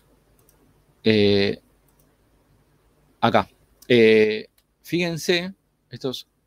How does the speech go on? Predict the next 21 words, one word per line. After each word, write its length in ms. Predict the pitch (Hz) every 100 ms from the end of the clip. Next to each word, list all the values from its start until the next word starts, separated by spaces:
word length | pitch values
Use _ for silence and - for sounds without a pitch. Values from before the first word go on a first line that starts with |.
| _ _ _ _ _
el 180 | - 110
I 40 | 123
P 140 | 135
C 200 | 135 147
es, 180 | 143 - _
eh, 200 | 92 - _ _ _ _
índice 320 | 117 110 104
de 60 | 101
precios 580 | 104 110 104 95 - -
al 60 |
consumidor, 520 | 95 98 113 120 127 131
I 240 | - 110
P 160 | 113 107
M 300 | 117 120 -
es 240 | - - -
índice 220 | 104 101
de 100 | 98
precios 340 | 104 104 104
mayorista. 540 | 98 - 90 - - - - - _ _
¿Se 140 | - 117
ve? 260 | 143 202